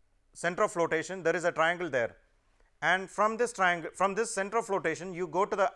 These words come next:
forward, there is another triangle there. Okay. Now, if you do, you can get the change of trim like this. Let us suppose that L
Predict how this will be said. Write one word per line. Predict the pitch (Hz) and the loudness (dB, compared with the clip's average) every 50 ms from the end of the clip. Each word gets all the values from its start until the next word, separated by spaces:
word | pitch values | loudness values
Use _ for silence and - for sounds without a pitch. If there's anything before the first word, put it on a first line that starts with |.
| - _ _ _ _ - - | -8 _ _ _ _ -20 -12
forward, | - 147 156 175 190 185 156 165 180 - - _ _ | -4 0 0 2 2 4 2 2 0 -4 -12 _ _
there | - 156 175 | -4 -2 0
is | 170 | 2
another | 165 165 175 196 208 | 2 2 4 2 0
triangle | 160 160 170 170 175 175 175 156 | 2 4 2 2 2 0 -4 -2
there. | 127 131 120 107 90 - _ _ _ _ _ _ _ - | 0 0 0 0 -4 -8 _ _ _ _ _ _ _ -10
Okay. | 139 143 170 196 208 202 _ _ _ _ _ _ _ | -8 -6 -4 -6 -6 -8 _ _ _ _ _ _ _
Now, | - 160 185 190 | 0 2 2 2
if | 180 202 - - | 2 -2 -4 -4
you | 220 220 | -4 -2
do, | 175 214 240 226 202 214 208 - | 0 2 2 2 2 0 -4 -8
you | - 160 | -8 -6
can | 180 208 202 190 | -2 -2 -2 0
get | 175 196 214 190 | 0 0 0 0
the | 214 | 0
change | - - - - 202 | -2 0 -2 -2 -2
of | 202 202 - | -2 -4 -4
trim | - 180 190 185 | -2 -4 -2 0
like | 165 151 139 113 | 0 0 0 0
this. | 131 160 185 - - _ _ _ _ _ - | -2 -2 -2 -4 -10 _ _ _ _ _ -2
Let | 143 196 | 0 0
us | 233 226 | 0 0
suppose | 226 208 - 214 226 220 190 | -4 -4 0 2 0 2 2
that | 214 214 208 - - | -2 -4 -4 -2 0
L | 190 208 196 170 180 208 | 2 2 2 2 -2 -6